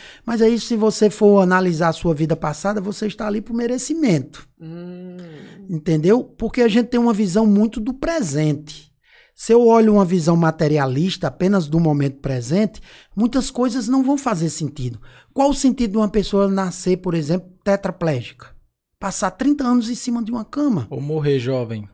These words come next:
Speaker 1: Ou morrer com cinco anos de idade, com dois, com dois dias de vida.
Speaker 2: É.
Speaker 1: E outras viverem até cento e vinte anos. Aí eu poderia dizer, "Ei, é sorte, teve saúde de, de cento e vinte anos e fulano teve azar, que morreu com dois anos."
Speaker 3: É.
Speaker 1: É,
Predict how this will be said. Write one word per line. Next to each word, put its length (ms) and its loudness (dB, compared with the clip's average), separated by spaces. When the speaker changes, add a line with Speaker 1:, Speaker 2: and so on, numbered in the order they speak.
Speaker 1:
Ou 160 8
morrer 380 10
com 260 0
cinco 320 2
anos 180 4
de 60 0
idade, 380 0
com 120 -2
dois, 300 4
com 160 0
dois 240 6
dias 260 2
de 140 -2
vida. 480 2
Speaker 2:
É. 160 -20
Speaker 1:
E 140 8
outras 440 10
viverem 400 6
até 200 2
cento 260 2
e 60 -2
vinte 340 0
anos. 500 4
Aí 140 4
eu 80 4
poderia 340 4
dizer, 380 -2
"Ei, 240 0
é 120 -4
sorte, 340 -8
teve 180 -8
saúde 360 -6
de, 80 -6
de 160 -10
cento 240 -6
e 40 -10
vinte 280 -6
anos 180 -4
e 60 -10
fulano 340 -4
teve 240 -6
azar, 300 -10
que 40 -20
morreu 260 -2
com 140 -10
dois 300 -4
anos." 320 -16
Speaker 3:
É. 220 6
Speaker 1:
É, 140 -2